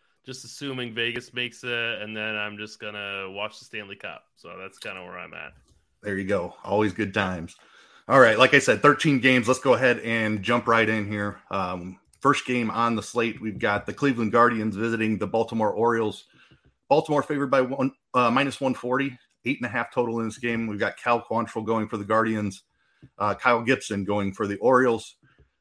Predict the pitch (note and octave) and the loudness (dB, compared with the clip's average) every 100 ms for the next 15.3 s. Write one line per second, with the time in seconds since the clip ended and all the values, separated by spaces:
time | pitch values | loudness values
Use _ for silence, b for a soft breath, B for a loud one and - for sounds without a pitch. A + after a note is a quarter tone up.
0 | _ F#2 F#2+ G2 F#2 F#2+ A#2 - A#2+ A#2 | _ -4 -2 0 -2 0 -2 0 0 2
1 | A2+ - G#2+ G2 - A#2 - G#2+ G#2+ G#2 | 0 -2 -8 -6 -2 -2 0 -4 -2 -2
2 | F#2+ C3+ B2+ A2 - A2 G2+ G#2+ G#2 G#2+ | -4 -2 -2 -2 0 0 0 -2 -6 -6
3 | B2 A2+ A2+ G#2+ - - - G#2 - G#2+ | -6 -6 -10 -10 -12 -12 -12 -12 -6 -6
4 | - G#2+ A2 - F#2 F#2 F2+ - G2 - | -4 -2 -2 -4 -4 -4 -6 -8 -10 -6
5 | F#2 E2 - _ _ _ _ _ _ _ | -6 -6 -10 _ _ _ _ _ _ _
6 | _ _ _ _ _ _ _ _ - C3 | _ _ _ _ _ _ _ _ -6 -2
7 | C#3+ C#3+ C#3 C3+ B2+ C3 _ _ G#2 - | 2 2 2 2 -2 -8 _ _ -16 -16
8 | - - - B2 B2+ D3+ B2 C#3 D3+ C#3+ | -16 -18 -12 -6 -2 -2 -2 -4 -6 -6
9 | D3 D3 C#3 C3+ B2 - C#3 G#2+ C#3 C3 | -8 -6 -4 -6 -10 -8 -8 -6 -4 -2
10 | A#2+ A2+ A#2+ B2 _ _ A2+ A#2 G#2+ - | -2 -4 -4 -8 _ _ -14 -14 -16 -6
11 | C#3 C3+ C3 B2+ C3 B2 B2+ B2+ A2 - | -2 -2 -4 -6 -6 -6 -8 -10 -12 -12
12 | C#3+ C3 B2+ - C3 B2+ B2 B2+ - B2 | -8 -8 -8 -8 -8 -6 -6 -10 -12 -12
13 | B2+ A#2+ G#2+ A#2+ A#2 - F#2+ F#2 G2 G2 | -10 -10 -6 -6 -6 -10 -8 -6 -8 -12
14 | G2+ G2+ F#2 G#2 G2+ A2 A2 G#2+ A2 G2+ | -12 -10 -10 -10 -6 -4 -4 -4 -6 -8
15 | G2+ G#2 - | -10 -16 -18